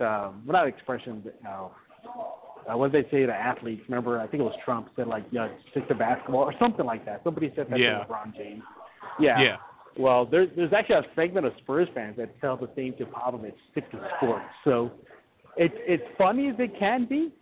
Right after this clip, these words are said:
Speaker 1: some Spurs fans take it seriously. And all I can do is think it back in my mind is, "Guys, just eat up. Ease up, I'm sorry. It's, it's just a joke. It's just, he's just kidding." But, yeah, it's kind of a fun thing. Uh, but if anything,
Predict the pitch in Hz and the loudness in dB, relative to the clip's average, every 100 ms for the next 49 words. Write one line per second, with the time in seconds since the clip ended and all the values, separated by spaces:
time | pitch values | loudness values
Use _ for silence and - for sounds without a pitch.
0 | _ _ - 190 320 - 262 - 240 240 | _ _ 0 0 0 -2 -4 -2 -2 -2
1 | - 185 214 - - - - 208 220 160 | 0 0 2 -2 -4 -8 2 4 4 0
2 | - 113 113 - _ _ - 143 202 254 | -2 -10 -12 -14 _ _ 0 4 4 4
3 | 208 226 208 135 202 170 151 170 180 135 | 0 0 0 0 -2 2 2 2 0 0
4 | 143 156 127 98 139 175 127 143 - - | 0 0 -2 -4 0 0 0 -4 -10 -8
5 | 151 180 135 - _ _ _ 196 196 190 | 0 4 2 0 _ _ _ 0 4 4
6 | 151 131 113 117 101 101 _ - - 127 | 2 0 -2 -2 -4 -10 _ -10 -10 -8
7 | 170 - 202 120 - 214 - - - - | -12 -8 -8 -6 0 2 0 -8 -12 -14
8 | - _ - 131 214 202 147 220 - - | -20 _ -12 -8 -2 -2 -2 -4 -6 -2
9 | 269 233 107 104 120 147 135 - - - | 2 4 2 -4 0 2 2 0 -20 -20
10 | - 143 - 226 233 233 254 240 208 208 | -6 -2 6 6 6 2 2 2 2 2
11 | 196 - 190 190 190 175 156 151 139 170 | 2 2 0 2 0 -2 2 4 4 2
12 | 170 202 220 202 175 160 170 165 | 2 4 2 2 0 0 0 0